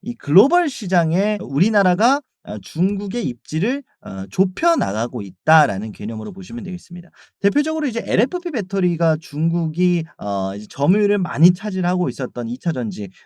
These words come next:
어, 중국 배터리 산업이다. 그런데 우리나라 배터리가 전 세계의 중국 배터리의 점유율을 상쇄해 나간다라고 좀 보시면 되겠는데, 배터리 같은 경우는 이제는 좀 실질적인 기술력은 아직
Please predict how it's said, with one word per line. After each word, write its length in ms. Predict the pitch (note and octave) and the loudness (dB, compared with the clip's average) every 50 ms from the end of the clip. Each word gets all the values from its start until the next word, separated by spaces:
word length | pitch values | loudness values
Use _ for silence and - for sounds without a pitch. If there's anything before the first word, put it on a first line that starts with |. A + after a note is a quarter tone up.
| _ - | _ -12
어, 100 | G2 G2+ | -10 -10
중국 320 | F#2 - D3 E3 F#3 F#3 | -6 -4 -2 0 0 -2
배터리 400 | - C3 G#2 F#2+ - G3+ A3 A3 | -2 -6 -6 -2 -2 -2 -2 -2
산업이다. 600 | F3 E3 E3+ E3 D#3 B2+ B2 G#2 F2+ G#2+ F#2+ F2+ - - - - _ - | -2 -2 -2 -2 -2 -4 -6 -6 -6 -6 -6 -6 -8 -12 -18 -16 _ 0
그런데 280 | E3+ G3+ G3 G3 A#3 A3+ | 2 2 2 2 2 0
우리나라 500 | D#3+ C#3 D3+ G3+ B3+ D#4 E4 E4 D#4+ A#3+ | 2 2 2 2 4 4 4 4 4 2
배터리가 760 | D#3+ B2+ - - D#3+ D#3+ C#3+ C#3 C3 G3 B3+ C4+ D4+ G#3 - _ _ _ _ | 2 0 -2 -2 -2 -2 -2 -2 0 0 0 0 -2 -4 -6 _ _ _ _
전 200 | - B2+ C3+ C3+ | -6 -4 -2 0
세계의 580 | E3+ F3+ E3+ E3 D#3+ D3 D3+ G3 A#3 C4+ C#4+ - _ _ | 0 0 2 2 0 0 0 0 0 -2 -2 -6 _ _
중국 400 | - - E3+ A3 C4 D4 C4+ - | -2 0 2 2 2 0 -2 -2
배터리의 440 | F#3+ F#3 F3+ - F3+ E3+ F3 E3+ D#3+ | -2 -2 -2 0 0 0 0 -2 -4
점유율을 600 | - A2+ G#2+ B2 B2 B2+ C3+ E3+ A3 C4+ D4 D4+ - _ _ _ | -4 -4 -4 -2 -2 -2 0 0 0 0 -2 -4 -8 _ _ _
상쇄해 400 | - - - C#4 D4 C4 D4+ E4 | -16 -6 0 2 2 2 2 2
나간다라고 800 | C#4 C#3+ A2 G#2+ B2+ B2 A#2 A#2 A#2+ A#2 A2+ A2 G2 F#2+ G#2 A2+ A2 | 2 0 0 0 0 0 0 2 2 2 2 2 0 0 -2 -4 -6
좀 120 | A#2 A#2 | -8 -8
보시면 340 | A2+ G2+ F#2 A2 C3+ C3+ B2 | -8 -10 -8 -6 -6 -6 -4
되겠는데, 640 | G2+ F#2+ F#2+ G2+ F#2+ - G2 A#2 D3+ D#3 A2 F#2 F#2 _ | -4 -4 -4 -4 -4 -4 -4 -4 -4 -4 -6 -6 -8 _
배터리 300 | - C#3 D3 A#3+ C#4+ D#4+ | -6 -4 0 0 0 2
같은 300 | D#4+ D#4+ D#4 - D4 C#4+ | 0 -2 -2 -2 -2 0
경우는 220 | C4+ C4+ C4 B3+ D#3 | 0 0 0 0 0
이제는 300 | D#3+ A3+ A3+ G#3+ G#3+ F#3 | 0 0 0 0 -2 -2
좀 100 | G3 F#3+ | -2 -2
실질적인 600 | F#3 - E4 E4 - F4 E4 C#4+ C#4+ C4 B3+ G#3+ | -4 -4 -4 -4 -4 -4 -4 -2 -4 -4 -4 -4
기술력은 540 | F#3 - D3 - A3+ A#3 A3 G#3+ G3+ G#3 E3+ | -6 -8 -10 -8 -6 -4 -2 -2 -2 -2 -2
아직 180 | A2+ A#2 C3+ | -4 -4 -8